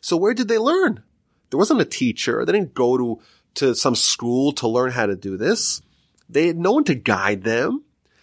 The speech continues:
Says the Ramban, each one of them found internally, they had this discovery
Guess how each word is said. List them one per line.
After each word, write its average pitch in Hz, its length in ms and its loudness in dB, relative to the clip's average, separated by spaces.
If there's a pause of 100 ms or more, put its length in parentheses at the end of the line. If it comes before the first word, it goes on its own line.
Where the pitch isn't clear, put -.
(160)
Says 190 220 -4
the 208 100 2
Ramban, 156 520 0 (100)
each 214 380 -4
one 170 200 0
of 151 140 -2
them 117 160 -2
found 165 840 0 (400)
internally, 226 1040 0 (640)
they 165 160 0
had 185 680 0 (240)
this 156 460 0 (520)
discovery 147 1080 0